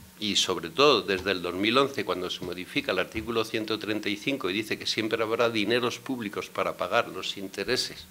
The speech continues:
y el principal de la deuda, lo que se viene pagando simplemente por los intereses de la deuda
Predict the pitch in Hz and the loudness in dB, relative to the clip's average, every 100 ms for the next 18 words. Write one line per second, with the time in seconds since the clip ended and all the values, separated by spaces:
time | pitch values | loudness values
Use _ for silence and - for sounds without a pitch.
0 | - - 107 101 90 85 - 82 101 113 | -10 0 2 0 -4 -10 -10 -2 0 2
1 | 123 123 135 113 120 - - - - - | 2 4 4 2 -2 -4 -10 -8 -6 -8
2 | - 107 107 110 110 131 170 175 143 156 | 0 2 2 0 4 6 8 6 6 6
3 | 120 - 196 208 202 165 160 156 156 113 | 6 6 4 2 6 10 10 10 6 0
4 | 107 101 98 110 92 98 127 - 131 110 | -2 -2 -2 -4 -2 -2 0 -2 -4 -6
5 | 95 98 123 117 113 | -4 0 2 2 -2